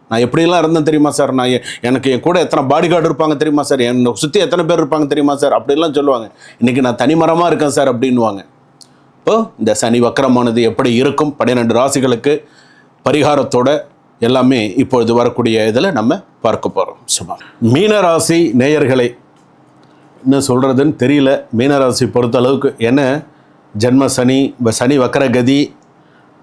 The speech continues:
முதல் இரண்டு வரி நான் சொல்லிடுறேன், இதுலயே நீங்க புரிஞ்சுக்கணும். சனி உங்கள் ராசியில் வாழ்க்கையே சோதனையாகும்.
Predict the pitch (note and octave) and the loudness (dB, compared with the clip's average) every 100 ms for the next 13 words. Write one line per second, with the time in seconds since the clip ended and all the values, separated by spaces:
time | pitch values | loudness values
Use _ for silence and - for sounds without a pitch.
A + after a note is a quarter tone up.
0 | _ _ - A2 C#3 E3+ D3 C3+ C#3 C3+ | _ _ -2 0 2 2 2 2 2 2
1 | C3+ D#3 C#3+ A#2+ B2 C3 A#2+ A#2 - A#2 | 2 2 0 0 0 0 2 0 -2 0
2 | A#2+ C3 D3 C3 A2 A#2+ C3 C3 A#2 A2+ | 2 2 2 2 0 0 0 2 0 -2
3 | - - _ _ - - C#3+ F3 D#3 C#3 | -4 -16 _ _ -4 0 2 2 4 2
4 | B2+ A#2+ B2+ D3 - D3 F3 D#3+ - _ | 2 2 2 0 0 2 2 -2 -8 _
5 | _ _ - A2+ C3+ D#3 D3+ D3 D3+ E3+ | _ _ -4 0 2 2 0 0 2 0
6 | - - C#3 C#3 C#3+ D3 B2+ A2+ G#2+ B2 | -2 -4 0 0 0 0 2 2 2 0
7 | B2 G#2 | 0 0